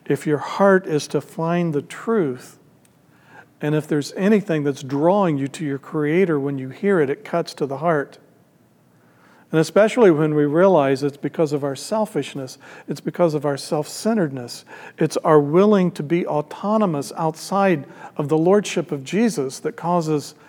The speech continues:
him to suffer and to die. Gosh, when I, when I just watch human stories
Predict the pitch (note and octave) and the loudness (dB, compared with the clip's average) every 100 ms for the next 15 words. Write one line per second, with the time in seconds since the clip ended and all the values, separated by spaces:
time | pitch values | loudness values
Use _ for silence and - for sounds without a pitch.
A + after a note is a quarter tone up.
0 | - _ _ _ - F3+ E3 D#3 - F3+ | -20 _ _ _ -4 -2 -2 -6 -4 -4
1 | - D3+ C3+ C#3+ C#3 D3+ B2+ A#2+ - _ | -4 -6 -6 -10 -6 -6 -6 -10 -18 _
2 | _ _ _ _ _ _ _ _ _ _ | _ _ _ _ _ _ _ _ _ _
3 | _ _ _ _ _ _ - E3+ - D3 | _ _ _ _ _ _ -4 -4 -2 -4
4 | D3 - D3+ D3 E3 F3 D3+ - C3+ C#3+ | -2 -2 -2 0 0 0 -4 -6 -4 0
5 | D#3+ D#3+ - - - _ - - F3+ G3 | 0 0 -4 -12 -18 _ -16 -2 2 4
6 | F3 C#3+ - - D#3+ E3+ F#3 C#3+ B2 A#2+ | 2 0 -8 -6 0 4 4 4 0 -6